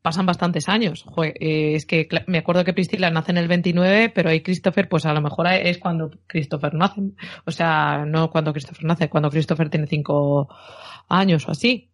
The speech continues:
No me acuerdo exactamente. Me bailan las fechas de, de los Tolkien. Pero, pero eso.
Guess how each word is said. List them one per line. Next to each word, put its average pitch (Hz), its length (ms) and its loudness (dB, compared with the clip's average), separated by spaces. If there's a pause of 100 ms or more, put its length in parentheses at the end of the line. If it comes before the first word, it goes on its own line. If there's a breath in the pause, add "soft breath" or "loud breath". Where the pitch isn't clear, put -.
(400)
No 175 120 2
me 170 60 4
acuerdo 165 240 2
exactamente. 151 840 0
Me 156 120 0
bailan 165 280 4
las 165 160 0
fechas 160 280 -2
de, 151 560 0
de 156 120 0
los 151 160 0
Tolkien. 143 420 -2 (1080 soft breath)
Pero, 147 920 4
pero 139 220 -2
eso. 185 340 0